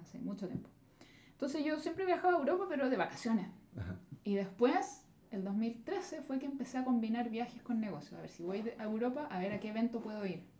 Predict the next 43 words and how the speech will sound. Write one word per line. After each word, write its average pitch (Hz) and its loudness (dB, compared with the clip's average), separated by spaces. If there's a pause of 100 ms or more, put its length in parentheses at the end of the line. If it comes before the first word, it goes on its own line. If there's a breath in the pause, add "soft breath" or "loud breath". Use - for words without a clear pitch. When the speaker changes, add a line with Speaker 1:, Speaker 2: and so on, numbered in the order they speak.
(120)
Speaker 2:
Qué - -8
Speaker 1:
¿Hay 180 0
Speaker 2:
bueno. 202 0
Speaker 1:
algún 233 2
evento 254 8
de 254 6
marketing 302 0
que 302 -4
pueda 311 -4
ir 339 -4
al 277 0
mismo 311 0
tiempo, 330 -4
en 294 0
el 254 4
mismo 294 4
lugar? 311 -4
¿Cuánto 294 -2
vale? 302 -2
Ya, - -6 (440 loud breath)
compro 208 -6
una 202 0
entrada. - -6 (640 loud breath)
Lo 190 -2
mismo 214 2
después 220 -2
empecé 214 -6
a 214 -4
ir 214 -6
a 208 -6
eventos 208 -4
en 208 -4
Estados 202 -6
Unidos. 202 -4 (340)
Speaker 2:
Ajá. 90 -4 (380 loud breath)
Speaker 1:
Eh, 175 -2
y 185 0
después 185 2
empezamos 226 2
a - -4
hacerlo 220 -2
al 214 -4
revés. 175 0